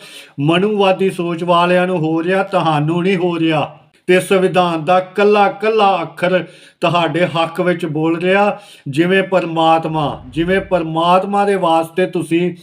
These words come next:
ਸਾਰੇ ਇੱਕ ਬਰਾਬਰ ਆ ਨਾ, ਚਾਹੇ ਉਹ ਹਿੰਦੂ, ਚਾਹੇ ਉਹ ਮੁਸਲਮਾਨ, ਚਾਹੇ ਉਹ ਸਿੱਖ ਤੇ ਚਾਹੇ ਉਹ ਈਸਾਈ,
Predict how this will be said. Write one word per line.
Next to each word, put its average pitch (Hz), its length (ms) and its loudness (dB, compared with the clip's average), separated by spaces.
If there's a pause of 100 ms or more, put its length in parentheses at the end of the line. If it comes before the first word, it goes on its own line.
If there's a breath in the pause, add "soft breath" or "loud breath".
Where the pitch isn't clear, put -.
(320 loud breath)
ਸਾਰੇ 196 420 0 (220)
ਇੱਕ 196 300 0
ਬਰਾਬਰ 175 500 0
ਆ 170 100 -4
ਨਾ, 196 280 -2 (540 loud breath)
ਚਾਹੇ 190 320 2
ਉਹ 196 220 0
ਹਿੰਦੂ, 160 380 -2
ਚਾਹੇ 185 360 2
ਉਹ 185 120 2
ਮੁਸਲਮਾਨ, 175 760 -2
ਚਾਹੇ 170 320 -4
ਉਹ 175 120 -4
ਸਿੱਖ 180 340 -6
ਤੇ 190 180 -10
ਚਾਹੇ 165 300 -4
ਉਹ 185 120 -2
ਈਸਾਈ, 151 600 -4